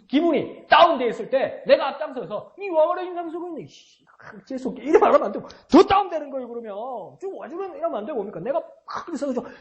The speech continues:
낙담하지 마십시오. 내가 하겠습니다. 낙담하지 마십시오. 내가 하겠습니다. 그러면 쫓겨난 게 나가서 하면 막 도와주고, 아이고 안 도와주면 안 되겠다고 막 일이 되면 일이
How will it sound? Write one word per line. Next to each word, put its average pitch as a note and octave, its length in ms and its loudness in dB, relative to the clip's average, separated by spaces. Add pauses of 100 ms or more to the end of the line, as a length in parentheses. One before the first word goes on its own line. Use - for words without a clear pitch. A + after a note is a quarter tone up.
(120)
낙담하지 G4+ 500 8
마십시오. F4+ 400 4 (400)
내가 F4 260 2
하겠습니다. F4+ 720 -2
낙담하지 G4+ 460 0
마십시오. E4+ 500 -4 (140)
내가 D#4+ 220 2
하겠습니다. F4+ 500 -6
그러면 C#4+ 340 -10
쫓겨난 F4+ 440 -8
게 F4 60 -14
나가서 E4 480 -4
하면 E4+ 220 -4
막 F#3+ 120 -8 (200)
도와주고, D4+ 460 4
아이고 C#4 160 0
안 G3+ 140 2
도와주면 E4+ 300 6
안 B3 120 -4
되겠다고 D#4+ 360 -8
막 C4 220 -14
일이 B3 200 -6
되면 D4 240 -4
일이 G3+ 300 -6